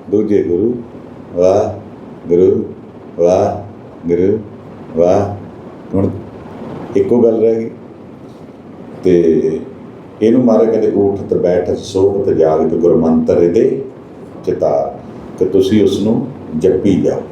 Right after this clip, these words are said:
ਧਿਆਈ ਜਾਓ, ਮਹਾਰਾਜ ਕਿਰਪਾ ਕਰਨਗੇ। ਇਹ ਵਾਰ-ਵਾਰ ਆਪਾਂ ਨੂੰ ਮਹਾਰਾਜ ਨੇ ਗੁਰਬਾਣੀ ਵਿੱਚ ਆਪਾਂ ਨੂੰ ਸਮਝਾਇਆ। ਹੁਣ ਆਪਣੀ ਭੁੱਖ ਕਿੰਨੀ ਕੁ ਹੈ,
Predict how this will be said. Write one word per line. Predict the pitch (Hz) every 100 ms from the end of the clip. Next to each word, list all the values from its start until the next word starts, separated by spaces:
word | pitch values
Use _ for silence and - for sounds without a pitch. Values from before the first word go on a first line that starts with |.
| - - - - - - - - -
ਧਿਆਈ | 107 85 87
ਜਾਓ, | - - - - - - - - - - - - - - 85
ਮਹਾਰਾਜ | 85 82 85
ਕਿਰਪਾ | - 78 76 71
ਕਰਨਗੇ। | - - - - - - - - - - - - - - - - 123
ਇਹ | 120
ਵਾਰ-ਵਾਰ | 107 117 123 127
ਆਪਾਂ | 113 - 101
ਨੂੰ | 98
ਮਹਾਰਾਜ | 92 95 95
ਨੇ |
ਗੁਰਬਾਣੀ | 87 87 78 76 76 78
ਵਿੱਚ | 80 76
ਆਪਾਂ | - 80
ਨੂੰ | 76
ਸਮਝਾਇਆ। | - 80 80 262 - - - - - - - - 101
ਹੁਣ | 101
ਆਪਣੀ | 95 98 101
ਭੁੱਖ | - - - - 95 - - - - - - - - - - -
ਕਿੰਨੀ | 90 95 98
ਕੁ | 98
ਹੈ, | 92 92